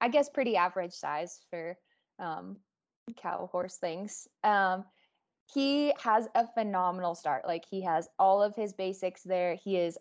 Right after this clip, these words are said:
ready, primed and ready to go any way that I want him to.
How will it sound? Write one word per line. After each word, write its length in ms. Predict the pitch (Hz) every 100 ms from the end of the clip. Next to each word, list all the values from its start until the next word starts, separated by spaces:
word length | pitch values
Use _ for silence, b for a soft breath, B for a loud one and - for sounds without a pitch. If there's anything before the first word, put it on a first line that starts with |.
| -
ready, 600 | 190 185 180 180 175 - _
primed 260 | 190 196
and 120 | 196 185
ready 300 | 170 165 170
to 160 | -
go 440 | 165 170 160 156 170 _ _ _ -
any 220 | 202 196
way 180 | 180 180
that 100 | 180
I 140 | 170
want 260 | 175 165 170
him 140 | 226
to. 380 | 233 269 262 262